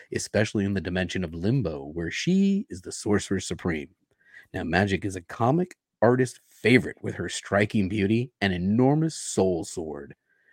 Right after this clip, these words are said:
There are various Magik cover renditions by J. Scott Campbell,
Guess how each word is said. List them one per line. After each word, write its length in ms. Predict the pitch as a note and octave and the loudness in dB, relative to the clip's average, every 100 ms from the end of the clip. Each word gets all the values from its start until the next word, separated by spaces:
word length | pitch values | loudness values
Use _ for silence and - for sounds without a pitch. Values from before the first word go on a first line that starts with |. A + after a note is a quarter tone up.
| _ - - | _ -20 2
There 180 | A#2+ - | 4 6
are 160 | G2+ | 4
various 580 | E2+ F#2 A#2+ C#3+ G#2 - | 0 0 4 6 6 2
Magik 380 | F#2+ G2 F#2+ - | 0 0 -2 -4
cover 480 | G2+ G2 G#2 G2+ - - | -2 2 2 0 -4 -6
renditions 600 | G2 G#2 F#2+ F#2+ G#2 F#2 | -2 -2 -2 -2 -4 -4
by 160 | E2 D#2+ | -6 -8
J. 260 | - G2+ | -2 0
Scott 320 | G#2 F#2+ F#2 - | 0 0 -2 -2
Campbell, 460 | G#2+ A#2+ C#3+ D#3 | -2 0 -2 -4